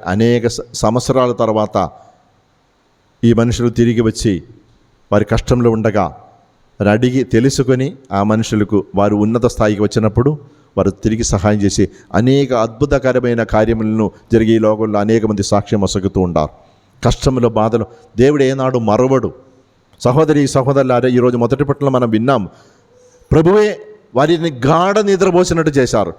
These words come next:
ఎందుకు? ఈ దావీదు మహారాజు ఏ విధంగా ప్రవర్తిస్తారని తెలుసుకోవడం ఆయన మనస్సు. దావీదు గురించి చెప్పేది దేవుని మనస్సుకు ఇష్టమైన వారు, మనస్సును తెలుసుకున్న వ్యక్తి. దేవుని యొక్క మనస్సు తెలుసుకొని మనం జీవిస్తున్నామా?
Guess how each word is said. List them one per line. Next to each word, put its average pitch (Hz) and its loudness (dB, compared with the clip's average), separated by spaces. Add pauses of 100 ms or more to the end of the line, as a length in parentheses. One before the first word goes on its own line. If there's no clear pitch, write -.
(140)
ఎందుకు? 147 0 (760)
ఈ 110 2
దావీదు 107 0
మహారాజు 95 -2
ఏ 95 0
విధంగా 98 -2
ప్రవర్తిస్తారని 90 -2
తెలుసుకోవడం 87 -2 (280)
ఆయన 101 2
మనస్సు. 104 -2 (640)
దావీదు 113 2
గురించి 143 0
చెప్పేది 143 0 (260)
దేవుని 160 2
మనస్సుకు 180 0 (240)
ఇష్టమైన 220 0
వారు, 131 0 (120)
మనస్సును 175 -2
తెలుసుకున్న 175 -2
వ్యక్తి. 107 -8 (800)
దేవుని 143 2
యొక్క 139 -2
మనస్సు 123 0
తెలుసుకొని 123 0
మనం 107 0
జీవిస్తున్నామా? 101 -2